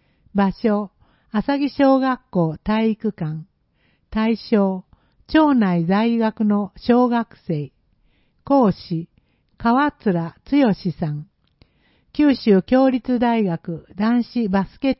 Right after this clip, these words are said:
トボール部監督。定員三十人。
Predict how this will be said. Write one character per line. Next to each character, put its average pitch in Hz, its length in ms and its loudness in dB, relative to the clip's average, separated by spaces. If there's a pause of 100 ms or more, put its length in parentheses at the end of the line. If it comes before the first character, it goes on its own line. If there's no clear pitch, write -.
ト 254 100 0
ボ 240 220 4
ー 240 40 2
ル 226 120 2
部 160 260 -4
監 175 300 -2
督。 165 460 -4 (840)
定 233 280 4
員 214 400 2 (200)
三 247 300 0
十 226 260 2
人。 156 360 -4